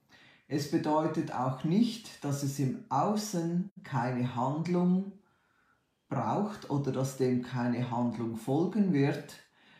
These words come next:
Aber erst kommt die Imagination und dann die Handlung. Und die Handlung, wenn es denn eine braucht, entsteht aus der Imagination heraus.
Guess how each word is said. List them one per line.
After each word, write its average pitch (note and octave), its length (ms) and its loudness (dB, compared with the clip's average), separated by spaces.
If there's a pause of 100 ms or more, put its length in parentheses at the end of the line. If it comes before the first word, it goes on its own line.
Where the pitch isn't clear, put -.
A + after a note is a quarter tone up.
(280)
Aber B2+ 380 -2
erst E3+ 360 0
kommt E3+ 360 0
die D3 180 2
Imagination C3+ 1160 0
und A2+ 280 -6
dann C3+ 280 2
die C#3 180 0
Handlung. B2+ 680 0 (340)
Und C#3 220 2
die C#3 140 2
Handlung, F#3 680 4
wenn E3 200 2
es G#3 240 2
denn C#3+ 200 0
eine B2 360 0
braucht, E3+ 720 -4
entsteht C#3 840 0
aus C#3 360 -2
der C3+ 240 0
Imagination B2 1120 2
heraus. A#2 840 -2